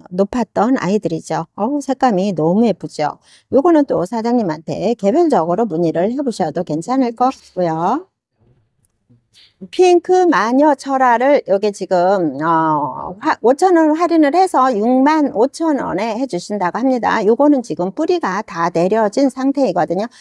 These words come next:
그리고 요렇게 이제 통판으로 되어져 있죠. 철화는 요게 또,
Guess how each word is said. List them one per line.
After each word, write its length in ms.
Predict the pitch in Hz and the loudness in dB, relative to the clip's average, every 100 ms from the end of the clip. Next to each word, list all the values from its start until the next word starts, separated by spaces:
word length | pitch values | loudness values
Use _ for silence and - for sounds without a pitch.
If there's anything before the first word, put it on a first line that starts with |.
| - - | -20 -4
그리고 340 | 226 247 240 | 0 2 2
요렇게 420 | 196 196 277 - 180 | 2 2 2 0 -2
이제 260 | 151 151 160 | -2 -4 -2
통판으로 840 | 302 302 320 339 277 165 151 180 | 0 0 0 0 0 0 -2 -2
되어져 420 | 202 160 156 160 | -2 -6 -4 -4
있죠. 360 | 175 185 160 160 165 | -4 -4 -6 -8 -8
철화는 720 | 269 262 247 220 247 294 294 | -4 -2 -2 -2 0 0 0
요게 540 | 165 160 165 143 147 190 | 0 -4 -4 -4 -4 -2
또, 280 | 160 175 | 0 0